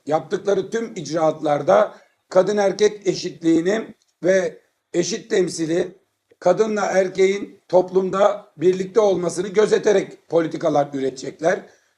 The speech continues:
Son günlerde maalesef Cumhuriyet Halk Partisi belediyeciliğinin en güçlü yanı eşitlik olduğu halde bazı çevreler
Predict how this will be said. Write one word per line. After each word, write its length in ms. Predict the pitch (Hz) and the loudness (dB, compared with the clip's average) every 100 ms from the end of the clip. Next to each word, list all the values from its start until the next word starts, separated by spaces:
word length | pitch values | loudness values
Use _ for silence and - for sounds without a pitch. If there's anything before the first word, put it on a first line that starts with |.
| _ | _
Son 300 | - 214 226 | 0 2 2
günlerde 600 | 226 220 208 196 220 208 - _ _ _ _ _ _ - | -2 0 0 4 4 4 -4 _ _ _ _ _ _ -2
maalesef 600 | 143 190 190 - 165 165 - _ _ _ _ - | 2 4 4 2 0 0 -14 _ _ _ _ -2
Cumhuriyet 440 | 180 190 202 208 | 0 4 4 4
Halk 220 | 202 202 | 2 2
Partisi 420 | 202 196 - 208 180 | 0 0 -2 -6 -2
belediyeciliğinin 1040 | 185 185 190 190 156 185 202 202 202 - | 0 -2 -2 -4 -4 -6 -6 -6 -8 -6
en 280 | 233 254 226 | -2 0 -2
güçlü 320 | 196 - - | -6 -8 -6
yanı 440 | 190 165 165 190 - - _ _ _ | 0 2 2 0 -2 -14 _ _ _
eşitlik 500 | 165 185 185 190 - | -2 -2 -6 -6 0
olduğu 320 | 175 165 185 | 2 4 2
halde 560 | 175 156 139 147 185 - _ _ _ - | 4 2 0 2 2 0 _ _ _ 4
bazı 340 | 185 208 185 | 6 6 2
çevreler 560 | - 190 180 175 180 | -2 0 0 0 0